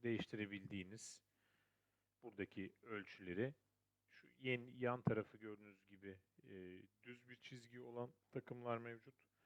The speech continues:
Onun dışında zaten, eee, spherical end mill burada gördüğünüz gibi çok daha detaylı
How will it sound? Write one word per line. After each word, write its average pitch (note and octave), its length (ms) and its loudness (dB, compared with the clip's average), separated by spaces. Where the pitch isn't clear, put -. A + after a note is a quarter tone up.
Onun D3+ 280 -6
dışında B2+ 320 -2
zaten, A#2 480 6
eee, G2+ 260 -16
spherical A#2+ 600 -4
end G#2+ 240 -4
mill G#2 260 -10
burada A#2+ 340 -4
gördüğünüz G2+ 500 -2
gibi F#2 140 -20
çok - 260 -16
daha F2+ 160 0
detaylı G#2+ 600 8